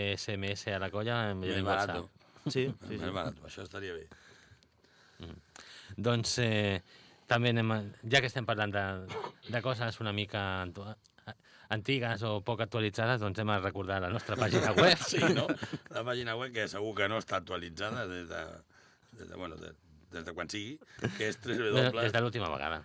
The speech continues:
Speaker 2: Sí, des de l'última vegada, em sembla que sí, ho va dir el Pere la setmana passada. <laughs> tres W castellers de mollet punt cat.
Speaker 1: I el que sí que funciona, que està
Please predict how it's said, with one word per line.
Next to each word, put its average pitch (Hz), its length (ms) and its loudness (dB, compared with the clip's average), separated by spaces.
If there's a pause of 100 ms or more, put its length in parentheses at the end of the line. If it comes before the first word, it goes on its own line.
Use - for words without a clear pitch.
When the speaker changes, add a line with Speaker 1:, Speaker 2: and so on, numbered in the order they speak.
(140)
Speaker 2:
Sí, 95 220 -4
des 82 120 -2
de 87 80 -2
l'última 92 320 -2
vegada, 78 240 -6
em 80 100 -16
sembla 87 220 -6
que 82 80 -6
sí, 87 160 -12
ho 82 80 -12
va 85 80 -6
dir 87 160 -6
el 80 100 -10
Pere 80 280 -4
la 80 80 -8
setmana 82 260 -10
passada. - 480 -6 (220)
<laughs> - 380 -12
tres 123 180 0
W 123 500 2
castellers 104 480 -2
de 110 80 -4
mollet 107 380 -2 (160)
punt 110 260 -4
cat. - 240 -6 (460)
Speaker 1:
I 82 100 -4
el 76 100 -4
que - 140 -6
sí 107 160 -2
que 92 100 0
funciona, 101 480 0
que 90 120 -2
està 80 560 -2